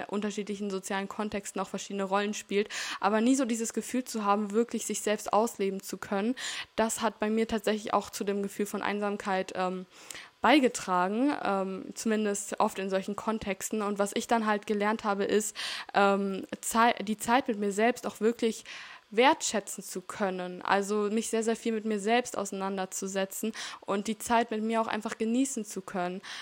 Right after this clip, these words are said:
Also, ähm, mir selbst, äh, gut, äh, zu meditieren, meine Gedanken aufzuschreiben, mich selbst erstmal so richtig zu erforschen und kennenzulernen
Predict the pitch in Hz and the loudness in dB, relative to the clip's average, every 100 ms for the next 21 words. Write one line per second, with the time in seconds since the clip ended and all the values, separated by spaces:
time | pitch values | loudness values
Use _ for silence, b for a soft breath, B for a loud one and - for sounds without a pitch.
0 | B - 190 196 196 202 196 196 190 - | B 0 2 2 2 4 6 6 4 4
1 | - 196 190 196 71 - - - 196 214 | 4 4 2 -2 -4 -6 -8 -6 -2 2
2 | 220 202 220 240 - - - - 196 208 | 2 6 6 6 2 -8 -6 -2 -2 -2
3 | 226 - 220 - - - 185 196 160 202 | -4 -2 -4 -4 -4 -4 -4 -4 -4 -4
4 | - 254 233 233 - - 240 240 208 202 | 4 6 6 2 0 -2 4 6 6 4
5 | 196 196 208 214 208 202 233 208 240 233 | 0 0 2 2 0 0 4 4 2 -2
6 | - 196 240 - 220 - 190 190 208 214 | 4 4 4 -2 -12 -2 2 2 2 0
7 | - 226 - 214 220 208 208 220 226 - | 4 4 2 -4 -4 -2 0 0 -2 -6
8 | - 196 - - 226 285 - - 92 - | -2 -2 -2 4 6 6 4 -8 -8 -10
9 | - 226 320 285 - 180 190 190 220 | -2 2 4 2 -2 -4 0 2 0